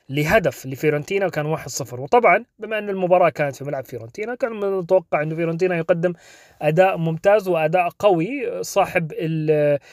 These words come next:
المركز الثامن في الدوري ال-، الإيطالي ضد صاحب المركز ال-، آه، الخامس في الدوري السويسري. لكن صراحة بازل شد الحيل في نهاية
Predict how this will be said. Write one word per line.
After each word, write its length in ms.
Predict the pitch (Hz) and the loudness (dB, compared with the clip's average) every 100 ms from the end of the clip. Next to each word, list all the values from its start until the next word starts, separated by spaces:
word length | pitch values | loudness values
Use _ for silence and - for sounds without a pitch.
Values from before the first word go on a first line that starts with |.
| - - | -20 -8
المركز 500 | 156 160 175 175 151 | -4 0 0 0 -2
الثامن 480 | - - - 180 165 | -4 -6 2 2 2
في 120 | 139 | -4
الدوري 480 | 143 147 175 170 156 - - _ _ | -4 4 4 4 0 -6 -20 _ _
ال-، 1200 | 151 147 139 131 127 127 123 123 120 117 117 - | -6 -4 -6 -8 -10 -10 -10 -8 -10 -10 -14 -12
الإيطالي 1040 | 131 135 139 139 190 214 226 269 254 226 233 | -10 -8 -8 4 6 6 2 -4 -4 -4 -4
ضد 680 | 160 208 240 190 220 214 208 | 0 0 0 2 2 2 -4
صاحب 500 | 185 - 208 208 180 | -2 2 2 2 -4
المركز 600 | 170 170 - - 185 151 _ - _ - | -2 0 0 0 -4 -6 _ -20 _ 2
ال-، 260 | 180 180 165 - - - | 2 2 -4 -12 -20 -2
آه، 600 | 160 151 147 143 - 151 | 4 6 6 4 0 -2
الخامس 760 | 143 - - 233 220 156 - - | -4 -6 2 4 4 0 -6 -10
في 80 | 151 | -8
الدوري 480 | 151 175 165 156 - _ _ _ - - | 2 2 2 -2 -6 _ _ _ -16 -6
السويسري. 840 | 143 135 - 180 208 - 160 247 | -2 -2 -2 0 0 0 -4 -2
لكن 600 | 190 196 170 147 131 123 | 4 2 2 -2 -2 -10
صراحة 420 | 123 143 156 151 139 | -4 0 0 -2 -4
بازل 720 | 135 131 190 185 190 214 - | -8 0 2 4 0 -4 -10
شد 340 | - 185 156 | -2 0 0
الحيل 420 | 156 - 170 165 151 - _ | -4 -2 -2 -2 -4 -14 _
في 420 | _ 143 143 143 - 135 | _ -8 -6 -8 -14 -12
نهاية 580 | 135 147 165 165 156 | -8 -2 0 2 0